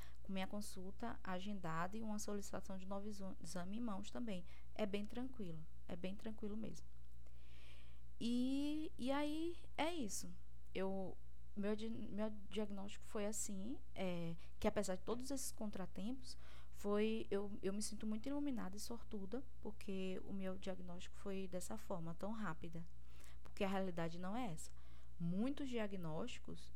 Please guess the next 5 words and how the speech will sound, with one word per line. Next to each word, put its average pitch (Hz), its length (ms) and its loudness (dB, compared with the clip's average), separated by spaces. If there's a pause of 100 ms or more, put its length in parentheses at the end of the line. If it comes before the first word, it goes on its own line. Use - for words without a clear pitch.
(320)
né, 165 340 0
eles 185 360 0
vêm 180 300 0 (240)
após 180 380 2
pneumotórax. 170 1040 0